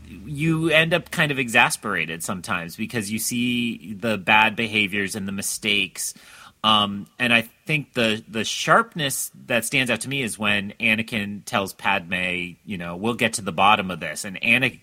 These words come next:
and Obi-Wan shuts him down right away, right? "We will not exceed our mandate." And, um, and I think in that moment, it's very clear that he sees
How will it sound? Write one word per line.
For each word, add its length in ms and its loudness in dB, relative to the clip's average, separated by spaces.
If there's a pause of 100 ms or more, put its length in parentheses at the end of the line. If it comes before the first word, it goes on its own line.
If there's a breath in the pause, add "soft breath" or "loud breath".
and 300 0
Obi-Wan 580 2
shuts 320 2
him 100 -2
down 380 4
right 220 2
away, 500 2
right? 380 -4 (240 loud breath)
"We 100 2
will 160 2
not 220 6
exceed 420 2
our 160 6
mandate." 680 2
And, 200 -6 (540 loud breath)
um, 380 2 (100)
and 140 4
I 80 6
think 240 -4
in 260 -2
that 300 6
moment, 400 2
it's 160 -4
very 320 2
clear 420 -4
that 240 -2
he 260 -6
sees 800 -2